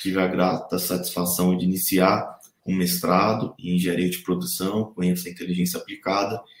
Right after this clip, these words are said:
na Universidade Federal de Santa Catarina. Lá também, logo depois que eu concluí o mestrado, foi aberto um novo programa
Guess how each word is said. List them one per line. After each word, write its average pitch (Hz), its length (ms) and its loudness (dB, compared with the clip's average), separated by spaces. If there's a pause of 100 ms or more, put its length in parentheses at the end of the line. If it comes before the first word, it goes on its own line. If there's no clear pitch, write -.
(120)
na 92 220 0
Universidade 92 560 -2
Federal 92 360 0
de 87 100 -2
Santa 90 200 -2
Catarina. 92 560 -2 (380)
Lá 92 260 2
também, 101 680 2
logo 95 680 2
depois 90 320 -2
que - 80 -6
eu 90 80 -6
concluí 90 360 2
o 90 60 2
mestrado, 95 680 2
foi 95 180 2
aberto 92 340 0
um 92 40 2
novo 101 260 -2
programa 92 720 -2